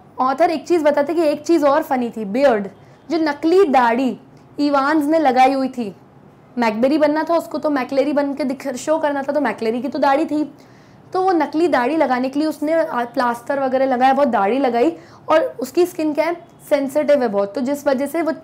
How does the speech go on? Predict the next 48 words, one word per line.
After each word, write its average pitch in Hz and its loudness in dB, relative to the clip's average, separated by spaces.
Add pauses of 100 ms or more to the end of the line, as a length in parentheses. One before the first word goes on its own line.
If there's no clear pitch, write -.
जो 311 -2
स्टिकिंग, 302 -6
अ, 240 -6
यूज़ 311 -2
की 302 -4
थी 294 -6
उसकी 294 -6
दाढ़ी 247 2
चिपकाने 233 -4
के 254 -6
लिए, 247 -2
बियर्ड 240 2
चिपकाने 226 -6
के 262 -8
लिए, 311 -4 (420)
वो 330 2
बहुत 311 0 (140)
स्टिकी - -2
फील 302 0
कर 302 2
रही 302 0
है 320 0
और 262 -2
जिस 262 -4
वजह 269 2
से 311 -8
उसकी 302 -6
स्किन 285 -4
बहुत 302 2
दर्द 233 -2
कर 269 0
रही 277 -2
है 277 4
और 269 2
वो 381 -2 (240)
रेड 254 2
रेड 285 2
निशान 226 -4
हो 196 -2
गए। 196 -6
तो 220 -8
ये 269 -2
बहुत 285 0
एक 262 -2
डिफिकल्ट 254 -4
चीज़ 233 -8
आई 202 -4
थी। 196 -12